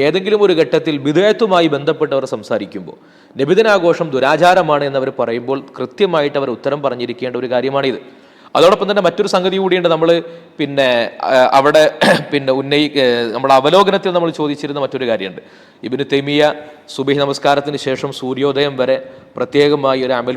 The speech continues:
പതിവാക്കിയിരുന്നതിനെക്കുറിച്ച് അവിടെയും ഈ പറയുന്ന പോലെ മുൻഗാമികൾക്ക് പരിചിതമല്ലാത്ത ഒരു കാര്യത്തെ അദ്ദേഹം അദ്ദേഹത്തിൻ്റെ ഒരു രീതിയാക്കി പതിവാക്കി കൂലി പ്രതീക്ഷിച്ചുകൊണ്ട് ചെയ്യുക. അപ്പോൾ അത് ഇവരുടെ ഈ വാദപ്രകാരം ബിദ്അത്താണ്.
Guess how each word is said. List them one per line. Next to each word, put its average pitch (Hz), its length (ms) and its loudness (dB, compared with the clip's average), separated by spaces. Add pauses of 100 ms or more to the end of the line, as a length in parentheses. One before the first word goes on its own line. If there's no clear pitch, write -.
പതിവാക്കിയിരുന്നതിനെക്കുറിച്ച് 110 1000 -6 (220)
അവിടെയും 156 320 0 (180)
ഈ 165 100 -2
പറയുന്ന 147 280 0
പോലെ 123 200 0
മുൻഗാമികൾക്ക് 131 600 -6
പരിചിതമല്ലാത്ത 120 680 -6
ഒരു 104 140 -6
കാര്യത്തെ 90 320 -10 (540)
അദ്ദേഹം 143 400 -2
അദ്ദേഹത്തിൻ്റെ 135 560 -4
ഒരു 123 80 -6 (100)
രീതിയാക്കി 123 600 -6 (360)
പതിവാക്കി 123 600 -4 (200)
കൂലി 143 280 -6
പ്രതീക്ഷിച്ചുകൊണ്ട് 120 640 -10
ചെയ്യുക. 113 260 -6 (480)
അപ്പോൾ 131 240 -2
അത് 156 160 -2
ഇവരുടെ 170 260 -2
ഈ - 80 -2
വാദപ്രകാരം 165 560 0
ബിദ്അത്താണ്. 156 460 0